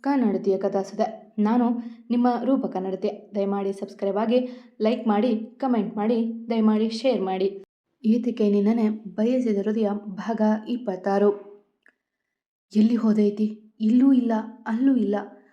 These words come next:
ಆ ನಿತಿನ್ ಏನಾದ್ರೂ? ನೋ. ಇತಿ ಎಲ್ಲಿದೀಯಾ? ನನ್ನೆದುರು ಬಾರೆ ಪ್ಲೀಸ್ ಎಂದುಕೊಂಡವರ ಕಣ್ಣಲ್ಲಿ ನೀರು ಹರಿಯುತ್ತಿತ್ತು.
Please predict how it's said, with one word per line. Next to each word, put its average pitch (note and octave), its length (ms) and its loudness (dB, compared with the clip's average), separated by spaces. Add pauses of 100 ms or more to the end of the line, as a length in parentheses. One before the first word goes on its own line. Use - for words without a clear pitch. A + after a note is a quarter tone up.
(160)
ಆ A3+ 80 0
ನಿತಿನ್ A#3+ 320 0
ಏನಾದ್ರೂ? B3 640 0
ನೋ. G#3+ 420 2 (380)
ಇತಿ A#3 180 -4
ಎಲ್ಲಿದೀಯಾ? G#3+ 520 0 (240)
ನನ್ನೆದುರು A3 480 -2
ಬಾರೆ A3 320 -4
ಪ್ಲೀಸ್ G#3+ 420 -4
ಎಂದುಕೊಂಡವರ A3 600 -2
ಕಣ್ಣಲ್ಲಿ G#3+ 480 -2
ನೀರು B3 380 -4
ಹರಿಯುತ್ತಿತ್ತು. F#3+ 540 -6